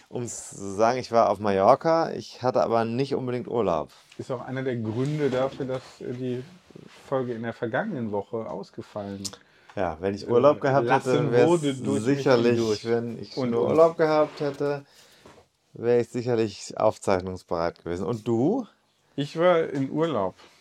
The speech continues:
Speaker 2: <laughs> Äh, äh, regulär. Ganz
Speaker 1: Du hast auch hart gearbeitet, ne?
Speaker 2: ganz regulär. Äh, äh,
Speaker 1: Im
Speaker 2: hab's
Speaker 1: Urlaub.
Speaker 2: mir, hab's mir verdient, ne?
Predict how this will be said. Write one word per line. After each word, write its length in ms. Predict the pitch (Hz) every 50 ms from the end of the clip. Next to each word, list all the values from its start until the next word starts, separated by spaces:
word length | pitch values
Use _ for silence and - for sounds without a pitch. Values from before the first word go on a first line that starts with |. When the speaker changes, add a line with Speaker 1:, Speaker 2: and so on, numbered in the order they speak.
| _ _ _ - - - - - - -
Speaker 2:
<laughs> 380 | 165 151 - _ _ - 170 - _ _ _ _ _ _ - 135 - _ - 160 - - - - - - - - - - - - - -
Äh, 220 | 113 110 107 107 110 - -
äh, 380 | 120 123 117 - - 117 113 110
regulär. 640 | 110 123 139 135 123 113 107 98 95 92 90 87 87 - _ _ - - - -
Ganz 160 | - 120 117
Speaker 1:
Du 60 | 101
hast 160 | 104 104 104 113
auch 160 | 110 95 101
hart 220 | 110 110 113 -
gearbeitet, 600 | - 101 78 104 107 95 90 87 82 85 82 82
ne? 140 | 92 107 120 - - _ _ _ _ -
Speaker 2:
ganz 200 | 117 107 - -
regulär. 520 | 117 104 107 107 98 95 95 95 95 98 - _ _ _ _ _ _ _ -
Äh, 60 | 131 120
äh, 180 | - - 113
Speaker 1:
Im 120 | - - 104
Speaker 2:
hab's 80 | - 78
Speaker 1:
Urlaub. 220 | 90 85 82 78
Speaker 2:
mir, 80 | - 110
hab's 240 | 113 117 - - -
mir 100 | 113 104
verdient, 720 | - - 117 113 98 - 104 104 101 95 90 87 - -
ne? 140 | 101 98 101